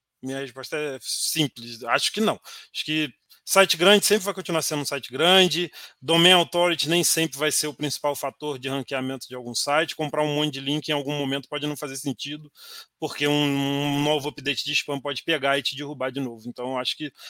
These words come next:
não vai ter nada pensando pra diminuição desse gap, não.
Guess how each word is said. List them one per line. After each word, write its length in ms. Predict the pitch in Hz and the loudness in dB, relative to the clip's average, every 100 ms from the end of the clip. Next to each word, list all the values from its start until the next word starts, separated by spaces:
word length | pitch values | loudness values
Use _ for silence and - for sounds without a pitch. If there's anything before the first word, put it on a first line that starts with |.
| - - | -16 -6
não 160 | 139 | 0
vai 140 | 135 147 | 2 2
ter 140 | 151 | 4
nada 280 | 143 143 160 | 6 4 4
pensando 560 | - 180 - 165 165 151 | 2 4 4 4 2 2
pra 140 | 160 | 0
diminuição 680 | 143 165 165 165 160 156 147 | 2 2 4 4 4 2 2
desse 240 | 143 - | 0 -4
gap, 400 | 135 135 131 - | -2 -2 -2 -4
não. 240 | 135 110 | -6 -6